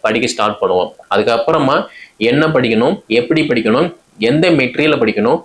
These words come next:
டெஸ்ட் எப்படி போட்டு பார்க்கணும் அப்படிங்கிற மாதிரி நம்ம திங்க் பண்றதுக்குள்ளேயே வந்து எக்ஸாம் வந்துடும். அதுக்கப்புறமா ரிவிஷனு, டெஸ்ட் அப்படிங்கிற மாதிரி வந்து ஒரு பயத்திலேயே நம்ம வந்து இருந்துகிட்டு இருப்போம். ஆனா நம்ம இப்ப இருந்தே கரெக்டா படிக்கும்,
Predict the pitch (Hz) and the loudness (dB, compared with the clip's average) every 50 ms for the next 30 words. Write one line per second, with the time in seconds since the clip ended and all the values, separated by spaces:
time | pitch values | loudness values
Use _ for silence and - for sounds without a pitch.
0 | _ _ - 135 131 - - - 170 147 - - 143 135 - 131 131 127 135 - | _ _ -6 -4 -4 -4 -2 0 0 0 0 0 0 0 0 0 0 0 0 0
1 | 120 104 - 110 117 135 156 - - - 107 - - 131 123 123 120 123 127 139 | 0 0 0 0 0 0 0 -2 -2 -4 -4 -2 -2 -2 0 0 2 2 2 0
2 | 160 156 143 135 127 117 - - 147 151 147 - 147 131 127 123 120 120 - 120 | 0 0 0 0 0 0 -2 -2 -4 -2 -2 -2 -2 0 0 0 0 0 0 0
3 | 123 139 139 135 135 131 113 104 110 151 202 214 - - - - _ - - - | 2 2 2 2 0 0 0 0 0 -2 -2 -2 -6 -12 -20 -20 _ -4 -4 -4
4 | - - - 160 151 131 110 104 98 98 92 - - 107 120 131 127 139 143 285 | -2 -2 -2 0 0 0 0 0 0 0 -2 -2 -2 0 0 2 2 0 0 0
5 | - 190 196 190 175 175 185 190 190 - - - _ _ - 120 131 143 156 147 | 0 0 2 2 2 2 0 0 -2 -4 -10 -20 _ _ -4 -2 0 0 0 0
6 | - 156 135 135 131 131 131 120 - - 127 - - - - 135 135 123 120 120 | -2 -2 0 0 2 2 0 0 -2 -4 -4 -4 -4 -4 -2 0 2 2 0 0
7 | 131 131 127 135 131 131 135 143 151 147 127 117 117 123 147 175 160 - - 113 | -2 -2 -2 0 0 0 0 0 2 2 2 2 2 2 0 0 0 -2 0 0
8 | 120 117 113 117 123 135 156 147 160 151 151 151 147 131 123 151 147 127 127 120 | 2 2 2 0 0 0 0 0 2 2 2 2 2 0 2 2 2 2 0 0
9 | 113 113 107 107 - - 98 - 92 87 - 98 104 104 98 101 113 135 170 196 | 0 0 0 -2 -2 -6 -6 -4 -4 -4 -2 0 0 0 0 0 0 0 0 -2
10 | - - - - - - _ 110 113 117 120 123 127 120 123 123 127 123 - - | -6 -12 -20 -20 -20 -12 _ -4 -2 -2 0 0 0 0 0 0 -2 -2 -4 -2
11 | - 185 180 170 165 160 156 165 170 175 170 - 135 123 131 131 - - 151 147 | 0 2 4 4 4 2 4 2 2 2 0 -2 -2 -2 -2 -4 -4 -4 -2 0
12 | 143 131 120 117 160 - 120 117 113 110 98 92 | 0 0 0 -2 -2 -2 0 0 0 0 0 -2